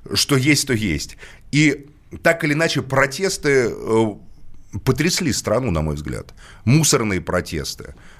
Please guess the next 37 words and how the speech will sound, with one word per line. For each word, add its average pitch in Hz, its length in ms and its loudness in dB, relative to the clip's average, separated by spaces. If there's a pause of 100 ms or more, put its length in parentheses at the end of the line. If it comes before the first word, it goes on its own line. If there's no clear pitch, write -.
(120)
Э, 101 380 6
в - 80 -6
шиисе, 131 600 2
вокруг 110 340 2
шииса, 110 500 0
вот 92 180 -2
в - 100 -10
Котласе 117 440 0
десять 98 380 -4
тысяч 87 260 -4
не, 85 100 -2
не 90 160 -2
так 85 220 -2
давно 82 240 0
собралось. 76 600 -4 (420)
Э, 101 100 -2
л-, 110 300 0
летом 123 320 2
в 123 60 4
Архангельской 110 680 0
области 95 520 0
собирались 98 500 2
по 101 140 0
двадцать-тридцать 95 720 -2
тысяч. - 300 -6 (280)
В - 20 -4
небольших 107 440 4
городах 104 360 2
у 113 120 -4
нас, 127 320 2
в 98 80 -2
Арха-, 107 340 0 (280)
в 95 100 2
Александровском 110 680 2
районе, 107 460 4
в - 80 -10
Карабаново, 95 800 2